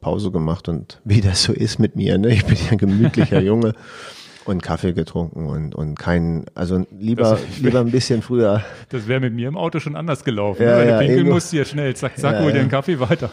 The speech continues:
Speaker 2: <laughs>
Speaker 1: Und auch nicht mit zweihundert im Auto gefahren, sondern
Speaker 2: Ja.
Speaker 1: mit einer, mit einer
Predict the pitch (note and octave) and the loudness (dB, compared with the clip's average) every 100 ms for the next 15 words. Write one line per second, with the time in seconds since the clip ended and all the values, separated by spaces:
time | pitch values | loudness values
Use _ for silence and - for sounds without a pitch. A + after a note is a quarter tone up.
0 | F#3+ - - G2 - G2 G2 G2 - F2+ | -2 -2 0 0 2 2 2 0 2 -2
1 | F2 - G2 F#2 F#2+ G2 G2 D2 C2+ D2+ | -2 -6 -4 0 2 2 0 -2 -2 0
2 | F#2+ F#2+ F2+ - E2 E2+ E2 F2 E2+ G#2 | 0 0 -2 -2 -2 -2 0 0 2 0
3 | G2+ D#2+ - - F2 - E2+ D#2 | 0 0 -2 -2 -2 -2 0 0